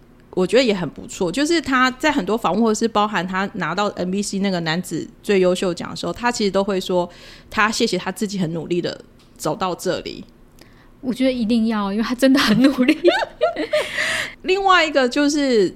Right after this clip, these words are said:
Speaker 1: 我觉得另外一个点，我自己看了，我也是觉得很有趣的，就是他真的好适合红色哦。
Speaker 2: 哦，对啊。
Speaker 1: 就是他从早期无敌几就是那个红衣服嘛，然后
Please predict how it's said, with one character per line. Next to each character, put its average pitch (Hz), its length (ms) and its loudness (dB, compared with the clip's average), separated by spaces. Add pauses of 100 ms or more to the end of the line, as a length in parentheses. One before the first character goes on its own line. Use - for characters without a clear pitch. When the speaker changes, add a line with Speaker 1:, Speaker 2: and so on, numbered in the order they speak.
(120)
Speaker 1:
我 214 140 0
觉 233 120 0
得 381 60 4
另 381 140 -2
外 330 160 4
一 - 60 2
个 240 140 4
点， 220 200 0
我 170 120 0
自 214 120 -6
己 269 120 0
看 240 260 -2
了， 185 80 0
我 175 100 2
也 180 100 4
是 196 120 0
觉 185 160 0
得 170 80 2
很 180 160 -2
有 170 160 2
趣 208 220 2
的， 190 60 6
就 185 300 -2
是 180 240 0 (240)
他 269 120 2
真 277 120 0
的 269 60 4
好 247 100 2
适 214 240 2
合 165 60 4
红 170 260 -4
色 - 260 -4
哦。 - 220 -6 (500)
Speaker 2:
哦， 349 300 0
对 370 260 2
啊。 285 340 0 (100)
Speaker 1:
就 302 100 2
是 370 220 4
他 339 220 4
从 247 260 0
早 180 240 2
期 180 180 0
无 202 200 0
敌 233 120 2
几 220 220 -4
就 214 220 2
是 226 140 0
那 214 120 0
个 190 60 -4
红 175 220 -2
衣 196 200 -2
服 180 200 -6
嘛， 143 280 -4
然 185 100 -2
后 247 180 4